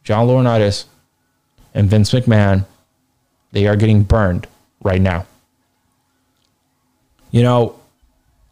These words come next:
as a fan, this sucks because, you know, I want W W E to thrive. I want W W E to be successful. But the business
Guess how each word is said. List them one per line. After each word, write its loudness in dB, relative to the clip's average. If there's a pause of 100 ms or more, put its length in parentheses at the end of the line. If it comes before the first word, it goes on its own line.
as 0
a 0
fan, -2
this 0
sucks -6 (1400)
because, 0 (600)
you 0
know, 2
I -2
want 0
W 2
W 2
E 0
to -4
thrive. 0
I 0
want -4
W 0
W -2
E -2 (580)
to 0
be 2
successful. -6 (360)
But 0
the -2
business -2